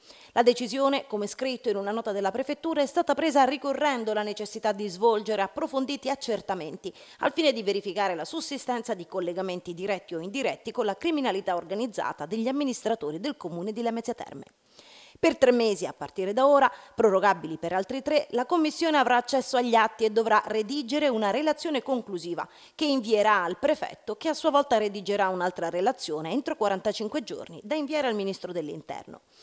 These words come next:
Il compito di avanzare la proposta di scioglimento al Presidente della Repubblica spetterà, qualora se ne ravvisi la necessità, al ministro dell'interno.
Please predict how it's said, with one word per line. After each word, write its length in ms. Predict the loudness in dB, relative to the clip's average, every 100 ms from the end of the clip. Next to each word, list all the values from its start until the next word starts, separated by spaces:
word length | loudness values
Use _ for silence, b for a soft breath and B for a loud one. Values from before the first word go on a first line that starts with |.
| B B
Il 160 | B -6
compito 460 | 0 0 0 -14 -12
di 80 | -8
avanzare 380 | -6 0 2 2
la 80 |
proposta 400 | 0 0 -2 -2
di 100 | -6
scioglimento 640 | -6 -6 -2 0 0 0 -2
al 80 |
Presidente 420 | 0 -2 0 -2 0
della 200 | 0 2
Repubblica 600 | 0 -4 -4 -2 -2 -4
spetterà, 640 | -6 -12 -2 2 2 0
qualora 320 | -4 -2 0
se 120 | -2 -6
ne 120 | -8
ravvisi 360 | -6 -6 -4
la 80 | -4
necessità, 560 | -6 -8 -6 -6 -6 -2
al 160 | 0 0
ministro 400 | -2 -4 -4 -2
dell'interno. 720 | -2 -4 -6 -8 -8 -12